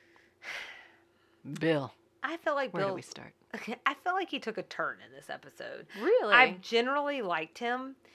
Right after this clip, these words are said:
Speaker 2: and I still like him. I just fe-, and by the way, again, this always feels a hair silly because we're talking about people who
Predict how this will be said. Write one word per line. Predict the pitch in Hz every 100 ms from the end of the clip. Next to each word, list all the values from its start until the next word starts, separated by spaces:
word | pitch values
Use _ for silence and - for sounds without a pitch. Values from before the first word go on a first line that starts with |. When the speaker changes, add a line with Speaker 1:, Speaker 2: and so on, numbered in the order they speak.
| - -
Speaker 2:
and | 381
I | 440
still | - 539 587 403
like | 190 180 156 -
him. | 131 156
I | 220
just | 220 285
fe-, | - -
and | 277 262 208
by | 269 269
the | 247
way, | 165 151
again, | - 180 208 196
this | 208
always | 247 226 254 277
feels | - 190 156 - _ 180
a | 156 - -
hair | 175 175 175
silly | - 165 147 160
because | 185 196 - - -
we're | 220 254
talking | - 269 277 277 330
about | 320 294 247
people | - 170 175
who | 170